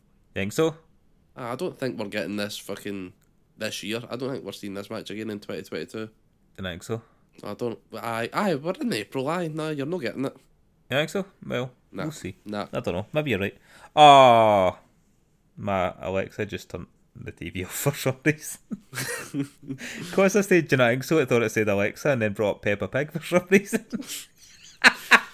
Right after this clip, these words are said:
Speaker 1: I just said for the Young Bucks to Peppa Pig.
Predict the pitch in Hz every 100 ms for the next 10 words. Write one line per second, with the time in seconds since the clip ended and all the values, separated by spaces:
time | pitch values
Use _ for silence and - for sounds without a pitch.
0 | - - - - - 294 277 247 190 269
1 | 269 247 269 254 254 226 202 165 165 175
2 | 175 - 151 156 147 151 165 208